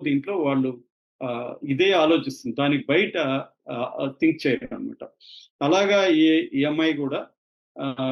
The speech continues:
వీళ్ళు అడ్డుగా ఉన్నారు. ఎందుకంటే, యంగ్ అమ్మాయి, ఇరవై నాలుగేళ్ళు, అప్పటికే పెళ్ళి అయిపో-,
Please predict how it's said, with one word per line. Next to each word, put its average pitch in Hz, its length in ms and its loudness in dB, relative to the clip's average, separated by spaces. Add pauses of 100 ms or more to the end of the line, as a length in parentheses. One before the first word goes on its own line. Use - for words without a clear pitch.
వీళ్ళు 175 280 4
అడ్డుగా 156 420 4
ఉన్నారు. 139 560 0
ఎందుకంటే, 156 480 0
యంగ్ 151 220 2
అమ్మాయి, 143 400 0
ఇరవై 139 180 -4
నాలుగేళ్ళు, 135 640 -2 (140)
అప్పటికే 135 360 -4
పెళ్ళి 135 300 2
అయిపో-, 135 220 -2